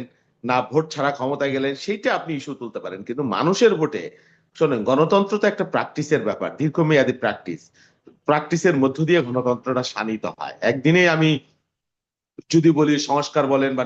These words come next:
নির্বাচন বলেন, যাই বলেন, করে দেশটাকে একেবারে আমি মানে একটা শান্তির সুবাতাস, সর্বব্যাপী আইন শৃঙ্খলা, নিয়ম কানুন সব হয়ে যাবে, এটাও কিন্তু আশা করা বাতুলতা, যদি কেউ আশা করে থাকে।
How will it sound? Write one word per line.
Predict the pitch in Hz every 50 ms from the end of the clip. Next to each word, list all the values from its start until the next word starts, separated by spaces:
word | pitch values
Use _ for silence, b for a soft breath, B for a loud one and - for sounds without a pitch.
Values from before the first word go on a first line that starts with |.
| 131
নির্বাচন | 135 127 131 151 147 151 160 147 135 135
বলেন, | 135 135 127 120
যাই | 147 175 185 160 143
বলেন, | 127 127 120 117
করে | - - 143 135 147 147 -
দেশটাকে | - - - - - 139 - 147 135 135
একেবারে | 131 - 143 127 131 131 131 - - b b b b b b _
আমি | - 117 131 135 131 131 127 123 120 123
মানে | 120 123 120
একটা | 117 - - - 117
শান্তির | - - 139 147 156 160 156 135 -
সুবাতাস, | - 127 123 139 131 - 127 123 123 - -
সর্বব্যাপী | - 143 147 147 151 156 151 143 139 131 135 - 139 135 123 123 127
আইন | 127 127 127 123 113
শৃঙ্খলা, | - - 143 135 135 127 131 127 127 123 120 120
নিয়ম | 123 131 131 127 127 127 120 110 - 120
কানুন | 123 127 127 123 117 110 b b b b b b _
সব | - 170 165 160 147 143
হয়ে | 147 147 151 151
যাবে, | 147 131 120 123 120 - -
এটাও | 170 202 - 240 247 262 262 262
কিন্তু | 262 240 214 156
আশা | 123 131 - 135
করা | 123 - 123 113 90
বাতুলতা, | 87 104 - - 87 82 78 - - - - - -
যদি | 131 135 143 151
কেউ | 151 139 110 117
আশা | - 117 110 104
করে | 101 101
থাকে। | 85 92 - - -